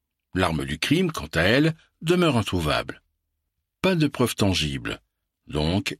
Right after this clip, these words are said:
des auditions et des expertises à foison. Le juge a enquêté sur la gynécologie et les avortements de l'accusé qui, pour avoir changé de médecin, se trouve qualifié de nomade médical.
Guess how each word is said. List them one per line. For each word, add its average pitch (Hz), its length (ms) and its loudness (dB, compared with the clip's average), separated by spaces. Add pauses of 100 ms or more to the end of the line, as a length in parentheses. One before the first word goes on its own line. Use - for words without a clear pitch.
(140)
des 85 300 0
auditions 139 680 0
et 104 80 2
des 101 200 2
expertises 160 600 0
à 110 60 2
foison. 87 460 -2 (880)
Le - 180 0
juge 143 280 2
a 98 60 2
enquêté 101 400 0
sur 113 140 2
la 78 100 4
gynécologie 101 880 2
et 101 60 2
les 73 180 0
avortements 101 560 2
de 135 80 2
l'accusé 107 560 2
qui, - 320 -4 (200)
pour 60 160 -2
avoir - 240 -4
changé 117 300 2
de 101 100 2
médecin, 131 480 0 (340)
se - 140 2
trouve 208 220 0
qualifié 127 480 2
de 98 240 2 (340)
nomade 143 500 2
médical. 104 840 -2